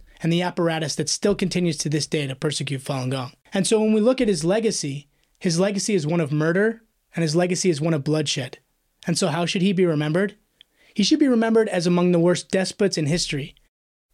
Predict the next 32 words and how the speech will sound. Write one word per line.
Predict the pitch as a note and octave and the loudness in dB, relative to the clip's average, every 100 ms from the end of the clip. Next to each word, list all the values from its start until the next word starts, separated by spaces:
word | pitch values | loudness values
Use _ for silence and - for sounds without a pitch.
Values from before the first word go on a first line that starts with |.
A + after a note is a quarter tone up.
| - | -4
He's | D#3 - | -4 -2
inhumane | G3+ G#3+ A3+ G3+ F#3 F#3 F3+ - - | 0 4 4 4 2 0 -2 -8 -6
and | D#3 | -2
vicious, | C#3 F#3 F3+ F#3+ - D#3+ | 0 0 2 0 -2 -2
murderous | D#3 F3+ G#3 G3 | 2 4 2 2
dictator | - F3 - D#3+ D3+ D3+ - _ _ - | -2 -4 -2 -2 -2 -4 -8 _ _ -8
with | F3 | -6
countless | - F#3+ G3+ F#3+ - | -6 -4 -4 -4 -2
innocent | F3+ E3 D#3 | -2 -2 -2
blood | D#3+ D3+ | -2 -2
in | D3 | -2
his | C#3 | -2
hands. | D#3 C3+ C#3+ - _ _ _ _ _ _ - | -4 -6 -10 -16 _ _ _ _ _ _ -4
And | F3+ | 0
any | A3+ D#4 | 4 4
attempt | C4+ - A#3 C3+ - - _ _ | 2 0 -2 -4 -12 -20 _ _
by | F3 | -4
any | F#3+ F#3+ | 0 0
serious | - G#3+ A3+ A3 | 0 0 2 0
publication | - F#3+ F3+ F3+ F3+ E3 E3 | -2 0 0 0 0 0 -2
or | D3+ | 0
person | F#3+ F#3 D#3+ D3 - _ _ _ | 0 0 0 -4 -10 _ _ _
to | - | 0
look | F3+ A3 | 2 2
at | G3 | 0
him | A#3 F#3 | 0 0
dialectically, | E3+ E3+ E3 A3+ A3+ D3+ D3 C3+ _ - - - | 0 2 0 0 -4 -4 -6 -8 _ -18 -14 -6
despite | D#3 - F3+ F3+ | -4 -2 -2 0
these | G3 | -2
crimes, | - F#3 F3+ A3 - - _ _ _ _ _ _ - | 0 -2 -2 -2 -4 -10 _ _ _ _ _ _ -6
is | D#3 D3+ | -2 2
ludicrous | F#3+ D#3+ - C#3 - | 2 2 -6 -10 -12